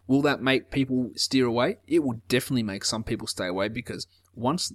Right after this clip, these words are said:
someone owns someone, and this is true of a lot of people, and in general, there's a lot of people that play D F S that have very short tempers, I've noticed.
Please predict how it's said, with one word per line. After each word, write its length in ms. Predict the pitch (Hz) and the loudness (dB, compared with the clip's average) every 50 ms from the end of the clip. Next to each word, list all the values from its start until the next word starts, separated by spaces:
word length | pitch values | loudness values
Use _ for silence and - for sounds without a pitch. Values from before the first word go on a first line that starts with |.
| - - | -10 -8
someone 320 | - - 156 160 165 151 | -6 -4 -2 -2 -2 -2
owns 300 | - - 147 165 180 180 | -2 0 0 0 0 0
someone, 220 | - 123 110 104 98 | 0 0 -2 -2 -2
and 80 | 104 | -2
this 140 | 123 123 - | -4 -4 -4
is 120 | 113 113 | -6 -6
true 220 | - - - 117 110 | -6 -4 -2 0 0
of 80 | 107 107 | 0 -2
a 40 | 98 | -2
lot 180 | 104 120 139 | -2 0 0
of 120 | 151 147 - | 0 -2 -2
people, 300 | - 123 113 127 120 - | -4 -4 -2 -2 -4 -2
and 300 | 131 143 139 143 143 143 _ _ - _ _ _ _ _ _ - | 0 0 0 0 -2 -4 _ _ -20 _ _ _ _ _ _ -4
in 160 | - 208 226 | -2 -2 0
general, 260 | 175 170 196 202 147 | 0 0 0 0 0
there's 160 | 110 113 113 135 | -2 -2 -4 -4
a 40 | |
lot 240 | 135 127 123 160 220 | -4 -2 -2 -2 -4
of 80 | 226 - | -4 -2
people 220 | 185 175 175 170 147 | -2 -2 0 0 -2
that 100 | - - | -4 -4
play 220 | - 151 143 139 | -4 -2 -2 -2
D 180 | 117 127 131 123 | 0 0 0 0
F 160 | 120 - - | 0 0 -2
S 160 | 123 117 - | -2 -2 -2
that 100 | - 107 | -4 -4
have 140 | 117 113 120 | -6 -8 -8
very 240 | 107 107 113 120 120 | -4 -2 0 0 0
short 260 | - - 123 110 - | 0 0 -2 -2 -2
tempers, 460 | - 117 113 107 110 87 - - - - | -4 -6 -6 -6 -8 -10 -10 -12 -12 -10
I've 100 | 90 104 | -10 -8
noticed. 400 | 113 104 92 - - - - _ | -6 -6 -6 -6 -8 -10 -12 _